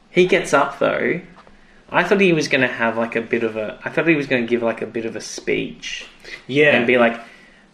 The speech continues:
Speaker 1: "You'll never destroy the human spirit," or something. Something like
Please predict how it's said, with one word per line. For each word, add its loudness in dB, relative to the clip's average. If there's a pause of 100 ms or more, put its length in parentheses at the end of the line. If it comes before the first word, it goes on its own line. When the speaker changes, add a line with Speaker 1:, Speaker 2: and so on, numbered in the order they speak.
Speaker 1:
"You'll 0
never 6 (100)
destroy 2
the -2
human -4
spirit," -2
or -6
something. -6
Something 4
like 4